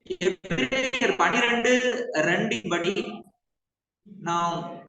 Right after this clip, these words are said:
விசுவாசத்தை தொடங்கி அதை வழிநடத்தி அதை நிறைவு செய்கிறவருமான ஆண்டவர் இயேசு கிறிஸ்துவின் மீது நாம் கண்களை பதிய வைத்து இந்த விசுவாச பயணத்தை தொடர்ந்து பயணித்துக் கொண்டிருக்கிறோம். நீங்க விவிலியம் வச்சிருந்தீங்கன்னா அதே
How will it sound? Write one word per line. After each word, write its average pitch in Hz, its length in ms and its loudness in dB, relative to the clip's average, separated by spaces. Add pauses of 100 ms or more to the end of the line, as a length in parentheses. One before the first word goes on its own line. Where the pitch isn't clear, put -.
(240)
விசுவாசத்தை 185 720 4 (100)
தொடங்கி 202 540 2 (1200)
அதை 175 240 2
வழிநடத்தி 214 680 2 (440)
அதை 160 280 -2
நிறைவு 233 420 -2
செய்கிறவருமான 208 840 0 (280)
ஆண்டவர் 196 440 0
இயேசு 220 360 -2
கிறிஸ்துவின் 185 580 -4
மீது 202 260 -6
நாம் 170 280 -4
கண்களை 190 400 -2
பதிய 180 340 -2
வைத்து 185 380 -4 (180)
இந்த 175 140 -4
விசுவாச 185 480 0
பயணத்தை 175 400 -2
தொடர்ந்து 185 420 -2 (1040)
பயணித்துக் 202 440 0
கொண்டிருக்கிறோம். 156 540 0 (1600)
நீங்க 165 240 -8
விவிலியம் 214 340 0
வச்சிருந்தீங்கன்னா 196 560 -4
அதே 196 220 2